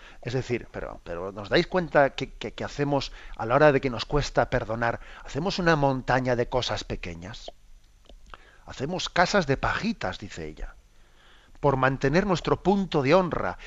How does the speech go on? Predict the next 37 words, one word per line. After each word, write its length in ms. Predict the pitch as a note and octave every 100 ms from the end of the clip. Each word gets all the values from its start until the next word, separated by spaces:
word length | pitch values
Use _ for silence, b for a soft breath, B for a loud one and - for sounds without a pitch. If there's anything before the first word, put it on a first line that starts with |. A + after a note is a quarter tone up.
| B
Esto 180 | C3+ -
del 180 | F3+ E3
punto 380 | - E3+ D#3+ D3
de 140 | D3+
honra 420 | D#3 D3 A#2+ B2+ - B
es 140 | - -
una 180 | B2
palabra 380 | B2 B2+ B2+ B2
muy 300 | A#2 B2+ A#2+
teresiana, 640 | - G#2 G2+ D3+ D#3+ F#2 - - - - - -
¿eh? 200 | G2 A#2
Muy 140 | A2 A2
teresiana. 640 | G#2 G2 - C#3 F2+ - - -
E-, 100 | -
el 100 | A#2
amor 340 | A2 C#3 C#3+
propio, 400 | - D#3 C#3+ G#2+
¿no? 120 | A2 F3
O 420 | - - - -
sea, 160 | G2
lo 140 | G2+ A#2
que 80 | G#2
nos 240 | G#2 -
cuesta, 500 | - E3 - - C#3+
lo 200 | C3+ C3
que, 240 | A2+ G#2 G#2 B B B
lo 220 | G#2 D#2 -
que 140 | F2+
nos, 460 | F#2 F2 - - -
eh, 240 | F#2 F#2+
dificulta 760 | G#2 B2 C3+ - A3 A3+ C3+ A#2
perdonar 380 | B2 A#2+ C3+
es 160 | D#3+ -
el 60 | A#2
amor 300 | G#2+ A#2 -
propio, 420 | E3+ E3 G2+ G2+
¿no? 180 | D#3